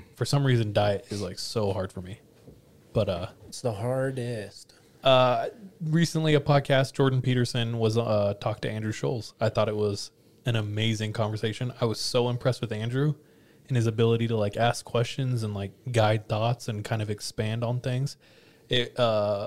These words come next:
Speaker 1: you know how I told you I compare myself to the best in the field?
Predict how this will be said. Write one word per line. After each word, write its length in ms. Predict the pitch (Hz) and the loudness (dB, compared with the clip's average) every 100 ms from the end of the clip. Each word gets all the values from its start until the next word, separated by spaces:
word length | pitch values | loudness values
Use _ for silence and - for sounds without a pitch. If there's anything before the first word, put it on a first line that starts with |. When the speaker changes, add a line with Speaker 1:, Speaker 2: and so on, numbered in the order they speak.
| - - | -8 -2
Speaker 1:
you 100 | 139 | 2
know 80 | |
how 160 | 135 120 | 6 6
I 80 | 113 | 4
told 340 | - 120 - | 2 -2 -2
you 200 | 117 107 | -2 0
I 80 | 104 | 0
compare 340 | - 110 113 | -2 -4 -2
myself 340 | 104 104 101 - | -2 -2 -4 -2
to 80 | 117 | -4
the 100 | 104 | 0
best 260 | 107 98 | -2 -2
in 40 | 110 | -6
the 60 | |
field? 300 | 101 113 143 | -6 -4 -4